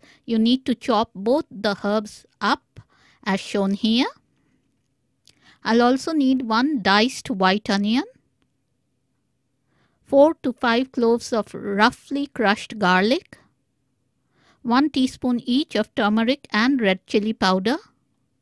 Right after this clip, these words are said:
four tablespoons of tamarind paste or tetul paste. Let's season the Ilish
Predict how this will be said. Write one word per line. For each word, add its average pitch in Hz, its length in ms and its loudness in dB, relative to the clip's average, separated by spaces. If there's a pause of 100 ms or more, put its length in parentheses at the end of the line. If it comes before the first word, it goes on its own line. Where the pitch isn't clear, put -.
(1600)
four 277 220 6
tablespoons 247 800 -2
of 196 200 -2
tamarind 220 640 0
paste 262 540 -2
or 190 200 -2 (120)
tetul 262 520 -2
paste. 359 540 -4 (1800)
Let's 262 240 0
season 254 540 0
the 233 120 0
Ilish 240 520 -4